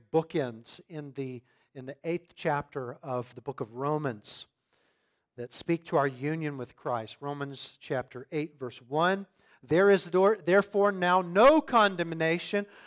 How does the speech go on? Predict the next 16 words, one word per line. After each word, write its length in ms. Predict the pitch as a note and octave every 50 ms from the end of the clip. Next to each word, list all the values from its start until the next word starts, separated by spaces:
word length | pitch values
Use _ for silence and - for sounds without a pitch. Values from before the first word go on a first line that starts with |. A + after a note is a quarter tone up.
| - -
for 140 | _ - D3+
those 360 | D#3 F#3+ A3+ B3+ C4 - -
who 200 | - A3 G3+ F#3
are 280 | F3+ E3 D#3+ D3+ C#3+ - _ _ _ _ _ _ _
in 440 | - F#3 F#3+ G#3 A3+ B3 C4+ C#4 C#4
Christ 520 | - - - A3+ A3 G#3+ A3+ A3 - - F#3
Jesus." 720 | E3 F#3 A3 A#3+ B3 A#3 C4+ C#4 C#4 C4+ - - - - _
We 160 | E3+ F3 F3
are, 80 | F3 F#3+
we 200 | F3+ F3 F#3 G3
are 180 | F3+ F3 F#3 -
in 240 | - A3 B3 C4+ B3+
Christ. 480 | - - B3+ A#3+ A#3+ B3 B3 A#3+ -
He's 200 | - G3 D3+ -
in 260 | - - A3 A#3+ B3 B3
us. 360 | B3 B3 B3+ B3 - -